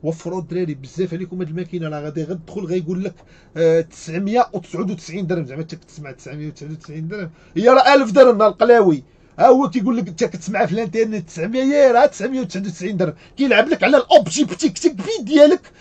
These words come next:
ديال الفقر ديالك، ديال الشطاره ديالك، ديال الدرهم. كي-، ما كيقولش لك ألف درهم، كيقول لك تسعمية وتسعود وتسعين درهم.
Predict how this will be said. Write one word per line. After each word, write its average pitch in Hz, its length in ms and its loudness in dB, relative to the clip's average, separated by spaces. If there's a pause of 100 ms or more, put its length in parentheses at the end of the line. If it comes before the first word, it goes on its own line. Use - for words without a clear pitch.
(200)
ديال 240 360 8
الفقر 294 420 2
ديالك، 294 360 6
ديال 240 220 2
الشطاره 403 640 4
ديالك، 311 360 2 (340)
ديال 165 160 6
الدرهم. 180 460 4 (960)
كي-، 226 160 -6
ما 226 100 -2
كيقولش 277 400 -2
لك - 160 0
ألف 285 200 6
درهم، 233 220 2
كيقول 190 300 -6
لك - 160 -10
تسعمية 214 400 -4
وتسعود 247 320 -6
وتسعين 196 360 -8
درهم. 160 200 -4